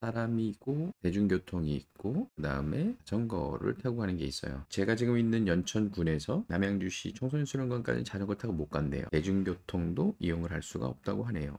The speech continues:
걸어서 한번 가볼까요? 걸어선 갈 수 있는데 걸어서는 열세 시간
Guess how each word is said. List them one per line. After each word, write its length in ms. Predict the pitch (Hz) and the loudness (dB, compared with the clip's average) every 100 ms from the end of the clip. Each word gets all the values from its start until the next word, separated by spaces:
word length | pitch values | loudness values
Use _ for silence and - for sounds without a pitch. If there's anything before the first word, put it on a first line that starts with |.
| - | -2
걸어서 280 | 90 90 85 | 0 0 -2
한번 180 | 78 | -4
가볼까요? 480 | - 71 73 - 139 - | -4 -4 -4 -2 -2 4
걸어선 320 | 92 101 113 | 4 4 2
갈 180 | 101 85 | 2 2
수 140 | - 101 | 2 0
있는데 380 | 90 87 - | 0 0 -2
걸어서는 560 | - 90 90 98 127 101 | 0 0 2 2 0 2
열세 520 | 80 92 - 117 110 | 2 0 2 4 4
시간 500 | 107 104 95 107 143 | 2 0 -2 -2 -2